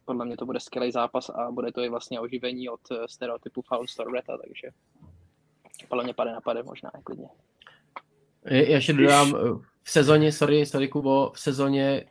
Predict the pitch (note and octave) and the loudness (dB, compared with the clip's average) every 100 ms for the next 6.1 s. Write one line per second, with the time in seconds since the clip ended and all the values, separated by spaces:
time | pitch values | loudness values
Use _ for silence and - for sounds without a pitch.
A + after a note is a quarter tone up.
0 | _ - A#2+ G#2 - _ - B2+ C3 B2+ | _ -4 -2 -2 -6 _ 2 4 4 2
1 | C#3+ C3 - - B2+ B2+ B2+ B2 B2 B2+ | -4 -6 -8 -2 0 2 2 0 0 0
2 | A2+ A2 G#2 G2+ - B2+ A2 A2 G#2+ G#2+ | 0 0 -2 -6 -10 -6 -4 -4 -4 -6
3 | - G#2+ G2+ - G#2 _ _ _ - _ | -6 -8 -10 -14 -18 _ _ _ -20 _
4 | - _ - C3 - C#3+ B2+ - A#2+ B2+ | -20 _ -8 -6 0 2 2 0 -4 0
5 | C3 C3 C3 C3 B2 C3 B2+ C3 C3 A#2+ | 2 4 4 4 2 0 -2 -2 -4 -4
6 | A#2+ | -2